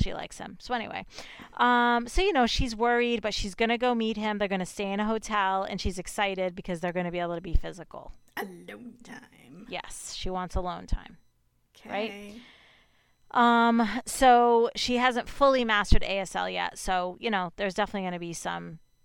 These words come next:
Speaker 1: communication issues. She doesn't really know what she's gonna do when she sees him, but when she sees him,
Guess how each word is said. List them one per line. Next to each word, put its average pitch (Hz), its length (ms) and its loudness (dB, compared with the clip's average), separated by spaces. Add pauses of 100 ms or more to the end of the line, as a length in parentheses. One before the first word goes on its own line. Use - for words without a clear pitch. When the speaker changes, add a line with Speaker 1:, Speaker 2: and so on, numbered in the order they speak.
Speaker 1:
communication 175 840 -8
issues. 175 560 -8 (260)
She - 100 -4
doesn't 196 180 -2
really 214 200 -4
know 202 160 -2
what 202 140 -2
she's 185 160 -2
gonna 185 160 -6
do 185 80 -8
when 196 60 -8
she 202 80 6
sees 175 260 -8
him, 170 60 -8
but 185 120 -10
when 214 120 -4
she 277 200 -2
sees 233 380 -8
him, 214 520 -2